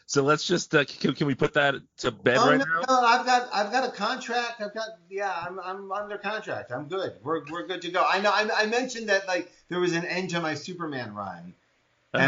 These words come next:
Speaker 1: Uh-huh.
Speaker 2: from there builds a, a whole long thing. No, no, no. We're, we're, we have this, in, may I say,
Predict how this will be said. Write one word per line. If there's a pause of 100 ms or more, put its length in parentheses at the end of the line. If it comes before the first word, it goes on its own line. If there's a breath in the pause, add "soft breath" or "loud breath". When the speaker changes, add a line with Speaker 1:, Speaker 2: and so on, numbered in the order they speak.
Speaker 1:
Uh-huh.
Speaker 2:
from
there
builds
a,
a
whole
long
thing.
No,
no,
no.
We're,
we're,
we
have (360 soft breath)
this,
in,
may
I
say,